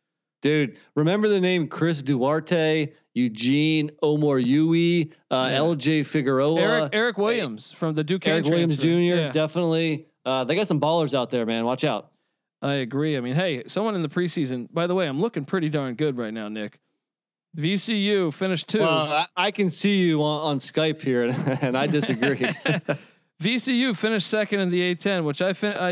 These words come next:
Speaker 2: I think I had them finishing second, but who did I have one? I had Saint Louis. And I, I'm gonna
Speaker 1: Yeah.
Speaker 2: blame that on covid. But look,
Speaker 1: <laughs>
Speaker 2: I have the Il-, the Illini still alive to win the Big Ten, right? I took Oregon to win the Pac-twelve.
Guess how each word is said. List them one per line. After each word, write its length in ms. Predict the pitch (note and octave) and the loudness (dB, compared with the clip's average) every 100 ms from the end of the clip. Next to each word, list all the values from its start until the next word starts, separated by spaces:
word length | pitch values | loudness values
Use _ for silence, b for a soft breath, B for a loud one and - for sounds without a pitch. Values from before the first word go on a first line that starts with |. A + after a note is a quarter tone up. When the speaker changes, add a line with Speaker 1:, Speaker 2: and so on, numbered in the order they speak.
| E3+ | -2
Speaker 2:
I 100 | F3 | -4
think 180 | A#3+ A3+ | -2 -2
I 100 | F#3+ | 0
had 200 | F#3+ F3+ | 0 -2
them 120 | F3 | -4
finishing 340 | F#3 F3+ E3+ | -2 -2 -4
second, 360 | D3 D#3 E3 D3 | -2 -2 -2 -2
but 120 | C#3 | -2
who 80 | A3 | -2
did 100 | B3 | 0
I 60 | |
have 200 | F#3+ F3 | -2 -2
one? 380 | C3+ C#3 A#2+ F2 - _ _ - | -4 -4 -4 -8 -16 _ _ -6
I 60 | |
had 100 | D#3+ | -4
Saint 260 | - E3+ D3 | -2 -4 -2
Louis. 380 | C#3+ G#2 - - _ _ _ - | -2 -4 -8 -14 _ _ _ -6
And 120 | G#3+ | -2
I, 160 | C4 C4+ | 0 0
I'm 60 | |
gonna 160 | C#4+ A3 | 0 0
Speaker 1:
Yeah. 60 | G#3+ | 2
Speaker 2:
blame 140 | G#3+ | 2
that 120 | G3+ | 0
on 140 | F3 D#3 | -2 -2
covid. 400 | F3 D#3+ C3 A#2 b b b _ | -2 -2 -4 -8 b b b _
But 140 | F#3 F3 | -4 -2
look, 240 | A3+ D3 A#2+ | 0 -2 -6
Speaker 1:
<laughs> 100 | - | -8
Speaker 2:
I 600 | - - - - _ F3+ | -8 -6 -6 -6 _ -2
have 260 | F3+ F3 F3 | 0 0 -2
the 220 | F3+ F3+ | -2 -2
Il-, 220 | - G#3 G#3+ | -2 -2 -2
the 140 | F#3 F3+ | -2 0
Illini 720 | F3 G#3+ C#4 A#3 F3 D#3+ D3+ - _ _ | 0 0 0 0 0 0 -2 -8 _ _
still 280 | - G#3+ A3+ | -4 0 0
alive 300 | G#3 G3 F#3+ | 2 0 0
to 80 | F3+ | -2
win 160 | F3+ | 0
the 80 | F3+ | 0
Big 180 | E3+ D#3+ | -2 -2
Ten, 300 | D#3 A2+ B2+ - _ - | -2 -4 -6 -12 _ -4
right? 260 | D#3 G3 - _ _ _ _ _ _ | -2 -2 -6 _ _ _ _ _ _
I 120 | E3+ | -4
took 300 | E3 G#3+ F#3+ - | -2 -2 -2 0
Oregon 460 | G3+ C4+ B3+ F3+ E3 | 0 2 0 -2 -2
to 100 | E3+ | -2
win 180 | F3+ | 0
the 60 | F3+ | -2
Pac-twelve. 760 | F3+ F3 E3+ F3 C3 B2+ D#3 | -2 -4 -2 -2 -2 -2 -6